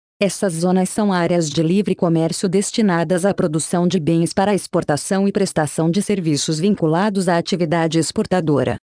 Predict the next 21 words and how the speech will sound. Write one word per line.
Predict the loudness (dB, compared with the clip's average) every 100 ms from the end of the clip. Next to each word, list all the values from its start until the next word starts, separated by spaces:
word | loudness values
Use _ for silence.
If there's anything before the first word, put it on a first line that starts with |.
| _ _
Com | -2 0
a | 2
inauguração, | 2 2 0 0 -2 -2 0 -4 _
Cáceres | -2 0 0 -2 -2
passa | -2 -2 0 -2
a |
ser | -2 -2
a | -2
quarta | 0 0 0 -2
Z | 0 -2 0
P | 0 2
E |
ativa | 0 0 0 2
no | 2
Brasil, | 2 2 2 0 -2 -4
ao | -2 2
lado | 2 0 0
das | 0 2
unidades | 2 0 0 0 0 0 0
de | 0
Uberaba, | 2 2 0 0